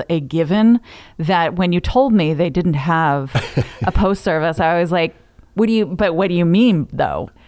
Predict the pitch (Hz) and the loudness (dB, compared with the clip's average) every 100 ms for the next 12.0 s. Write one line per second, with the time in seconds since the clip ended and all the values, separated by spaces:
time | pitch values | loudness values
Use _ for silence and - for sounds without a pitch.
0 | - - _ 196 208 185 202 185 185 175 | -20 -20 _ 0 2 2 0 0 2 4
1 | 180 226 311 196 160 151 - 113 127 151 | 6 4 4 4 2 0 -2 0 2 0
2 | 151 - 135 139 139 120 117 131 110 98 | -2 -2 0 2 2 0 0 0 -2 -4
3 | 76 65 269 - - 285 311 277 285 269 | -4 -4 -6 -6 -6 0 2 2 2 2
4 | 233 226 262 _ - 98 95 - 127 123 | 0 -2 -6 _ -8 -6 -4 -2 0 2
5 | 120 107 - 85 80 - 131 107 - - | 2 0 -2 -8 -10 -6 -4 -4 -6 -8
6 | 101 85 82 90 92 92 82 82 78 80 | -6 -4 -2 0 0 -2 -4 -4 -4 -6
7 | - 98 85 80 76 - 82 76 76 73 | -6 -10 -8 -8 -10 -10 -10 -8 -8 -8
8 | 71 71 - 120 104 73 - 117 90 85 | -8 -8 -4 -4 -4 -10 -6 -4 -4 -4
9 | 87 104 90 82 82 69 - - - _ | -4 -4 -4 -6 -8 -10 -14 -20 -20 _
10 | 98 131 190 143 95 87 73 78 - 104 | -6 -2 -2 -2 -4 -4 -6 -6 -6 -8
11 | - 95 85 - 90 110 147 87 78 76 | -6 -6 -4 -4 -6 -4 -6 -6 -8 -8